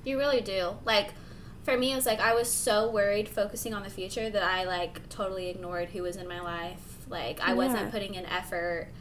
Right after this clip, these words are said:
Speaker 1: you know, to, like, see friends. I wasn't putting, I wasn't, really wasn't putting in effort to see my family. I was just, like, focused on, you know, what's the next thing.
Speaker 2: Mm-hmm.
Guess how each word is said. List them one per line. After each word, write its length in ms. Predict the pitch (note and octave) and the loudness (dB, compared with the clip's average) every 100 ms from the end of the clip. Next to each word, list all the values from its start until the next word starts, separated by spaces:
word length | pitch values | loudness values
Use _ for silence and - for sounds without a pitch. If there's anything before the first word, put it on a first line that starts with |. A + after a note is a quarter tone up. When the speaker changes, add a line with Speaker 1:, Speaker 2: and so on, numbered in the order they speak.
| - - - | -14 -14 -10
Speaker 1:
you 100 | G3 | -6
know, 140 | F3+ | -4
to, 120 | F3+ G3+ | -4 -4
like, 180 | F3+ | -4
see 140 | - F#3+ | -4 -8
friends. 600 | - A#3 F#3+ F3 F3+ G#3 | -2 0 0 -2 -6 -6
I 120 | F#3 | -4
wasn't 320 | F#3+ G#3 F3 | -4 -6 -8
putting, 320 | G#3 F#3+ F3 - | -8 -8 -10 -8
I 60 | F3 | -2
wasn't, 260 | G3 G#3 F#3 | -2 -2 -2
really 220 | G3+ A#3 | 0 0
wasn't 240 | G3 G#3 | 0 -4
putting 200 | G#3+ F#3+ | -8 -8
in 80 | F#3+ | -8
effort 260 | F#3+ G3+ D#3 | -6 -6 -6
to 60 | |
see 100 | - | -6
my 140 | E3+ F3+ | -6 -6
family. 420 | F3+ F#3 E3+ F3 | -4 -6 -4 -4
I 40 | |
was 100 | F3+ | -6
just, 140 | F3+ F#3 | -6 -6
like, 200 | F3+ - | -6 -4
focused 420 | F3+ F3+ F3+ - | -6 -4 -4 -2
on, 240 | F3 E3+ | -4 -4
you 80 | F3+ | -6
know, 220 | F3+ E3+ E3 - G#3 | -6 -6 -6 -10 2
what's 260 | G#3 G#3 | 2 2
the 120 | - | -2
next 280 | F#3+ F#3 - | -6 -6 -6
thing. 320 | - E3+ - | -6 -6 -6
Speaker 2:
Mm-hmm. 440 | - B3 A#3+ G#3+ | 0 4 4 2